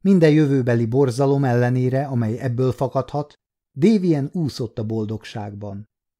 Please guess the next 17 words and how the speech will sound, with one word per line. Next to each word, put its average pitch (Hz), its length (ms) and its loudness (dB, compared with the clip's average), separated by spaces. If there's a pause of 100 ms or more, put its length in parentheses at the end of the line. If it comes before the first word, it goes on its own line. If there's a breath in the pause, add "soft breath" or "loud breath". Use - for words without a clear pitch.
(680)
A - 100 -8
perc 247 340 2
azonban 151 460 2
nem 165 200 2
volt 117 260 -2
alkalmas 110 540 -4
arra, 120 260 -2
hogy 123 180 -2
a 123 40 0
jövőről 123 720 0
álmodozzék. 101 1000 -8 (320)
Pillanatnyilag 160 800 4
éppen 151 380 2
távolodott 123 720 -2
minden 165 400 0
világok 117 500 -2
legszörnyűbbikétől. 107 1400 -4